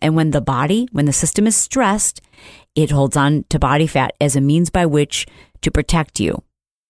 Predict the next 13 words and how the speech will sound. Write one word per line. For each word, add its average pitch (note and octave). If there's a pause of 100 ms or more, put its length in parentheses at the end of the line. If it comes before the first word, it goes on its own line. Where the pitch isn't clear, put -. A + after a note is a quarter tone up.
(280)
It's -
survival. C#3 (380)
So -
it's -
not C4+
what A3
you're G3
doing, C3+ (180)
it's - (120)
how C#3
you're B2
doing B2
it. -